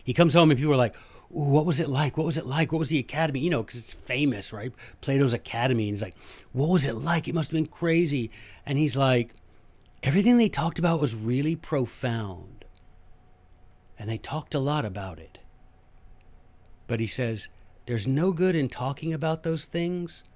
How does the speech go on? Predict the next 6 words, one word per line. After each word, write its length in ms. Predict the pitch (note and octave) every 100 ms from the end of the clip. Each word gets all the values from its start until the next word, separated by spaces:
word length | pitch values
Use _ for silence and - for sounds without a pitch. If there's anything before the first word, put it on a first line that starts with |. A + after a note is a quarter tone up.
| - - - - - - -
unless 540 | A2+ A2 G#2 C#3 -
you 100 | D#3
put 300 | D#3 - D3+
them 180 | - B2
to 180 | - -
use." 800 | F#2+ F#2 F#2+ D2 - - -